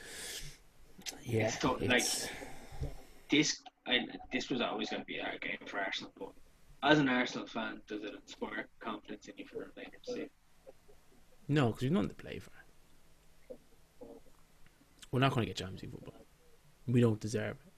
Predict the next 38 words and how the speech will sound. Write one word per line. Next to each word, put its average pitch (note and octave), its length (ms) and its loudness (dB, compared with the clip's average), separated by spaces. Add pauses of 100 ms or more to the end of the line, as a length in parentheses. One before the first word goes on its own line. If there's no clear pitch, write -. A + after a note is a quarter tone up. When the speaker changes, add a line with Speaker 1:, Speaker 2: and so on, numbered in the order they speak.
(1000)
Speaker 1:
it. A2 160 -8 (100)
Um, A2 520 -6 (500)
like, A2 160 0
look D3+ 120 2
at C3 40 6
that, G#2 160 4
nineteen C3 320 2
attempts A#2+ 360 0
to - 100 -6
two. A2 280 0 (840)
Speaker 2:
Twelve - 420 -6
on - 100 -14
target. - 460 -10 (580)
Speaker 1:
Twelve B2+ 300 4
on G#2+ 100 0
Speaker 2:
Zero. G#2+ 120 -2
Speaker 1:
target. A2 220 0 (120)
Arsenal C3 320 4
still A#2 140 4
haven't A2+ 160 2
had A2 80 -2
a G#2 40 -2
shot A2+ 200 0
on G#2+ 120 -4
target, G#2+ 500 -2
and G2+ 420 -8 (160)
we G#2+ 260 0
are G#2 400 -2
in A2+ 120 -2
the A2+ 80 2
ninety-sixth A2+ 840 0
minute. G#2 400 -4 (200)
We've A#2+ 180 4
five E3+ 200 8
minutes G3 220 6
to C3 60 10
go, C3 300 8 (280)
um, G2+ 440 -6